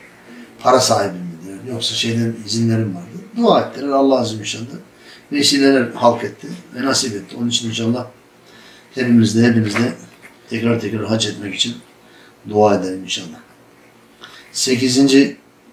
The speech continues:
büyük günah, anaya babaya eziyet etmek, onlara karşı gelmek. Allah Azze ve Celle İsra suresinin yirmi üç ve yirmi dördüncü ayet-i kerimelerinde mealen buyuruyor ki,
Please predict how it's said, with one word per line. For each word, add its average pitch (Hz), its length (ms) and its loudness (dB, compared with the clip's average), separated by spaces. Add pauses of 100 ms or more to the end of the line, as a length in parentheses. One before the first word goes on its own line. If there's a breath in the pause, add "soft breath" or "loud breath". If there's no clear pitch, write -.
büyük 117 360 4
günah, 117 340 2 (120)
anaya 147 200 4 (100)
babaya 123 220 4
eziyet 117 340 0
etmek, 98 360 -14
onlara 120 300 0
karşı 101 300 -4
gelmek. 87 200 -16 (1160 soft breath)
Allah 139 320 6
Azze 120 240 2
ve 117 60 4
Celle 139 280 0
İsra 135 280 4
suresinin 107 520 -4
yirmi 113 280 2
üç - 280 -8 (500 soft breath)
ve 120 100 -2
yirmi 120 300 6
dördüncü 117 400 4
ayet-i 107 320 0
kerimelerinde 98 480 -12 (100)
mealen 117 440 4
buyuruyor 101 260 -4
ki, 87 60 -14